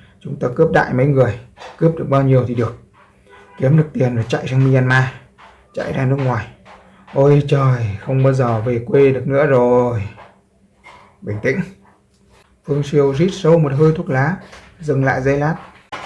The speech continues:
"Còn chưa đến nước đấy. Còn chưa đến nước đấy."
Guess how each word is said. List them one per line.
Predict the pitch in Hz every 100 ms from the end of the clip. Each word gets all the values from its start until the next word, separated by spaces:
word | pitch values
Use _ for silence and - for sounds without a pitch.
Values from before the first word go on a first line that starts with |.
| - -
"Còn | 104 -
chưa | 127 120
đến | 123 127
nước | 135
đấy. | 120 135 - - - - - - _ _ _ - - - _ _ _ _ _ _ _ _ _ _ - -
Còn | 120
chưa | 165 170
đến | 180 185
nước | 220 180
đấy." | 165 226